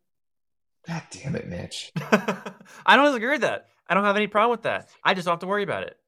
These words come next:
Speaker 2: At least I'm not right now.
Speaker 1: I think we've, we've misconstrued this discipline that is design, and, uh,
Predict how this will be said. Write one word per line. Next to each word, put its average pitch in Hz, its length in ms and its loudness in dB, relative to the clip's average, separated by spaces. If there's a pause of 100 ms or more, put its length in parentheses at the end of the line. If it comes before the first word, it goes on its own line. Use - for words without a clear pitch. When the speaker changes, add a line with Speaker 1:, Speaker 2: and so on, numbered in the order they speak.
(140)
Speaker 2:
At 160 40 -12
least 156 160 -8
I'm 147 60 -10
not 127 80 -6
right 127 120 -4
now. 135 300 -10
Speaker 1:
I 92 80 -8
think 101 180 -6
we've, 92 400 -6
we've 95 220 -4
misconstrued 95 1120 -2
this 92 320 -4
discipline 92 720 -8
that 87 100 -6
is 90 220 -6
design, 92 720 -2 (180)
and, 90 420 -6 (380)
uh, 92 180 -2